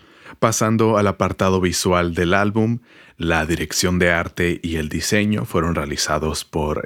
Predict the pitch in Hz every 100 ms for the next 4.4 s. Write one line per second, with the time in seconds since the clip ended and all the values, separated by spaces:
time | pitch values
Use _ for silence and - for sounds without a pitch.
0 | 82 - 73 - 80 76 90 90 - 92
1 | - - - - - - 90 90 87 -
2 | 92 92 98 101 - 107 - 82 85 82
3 | 76 85 82 78 80 78 78 82 90 90
4 | 87 90 87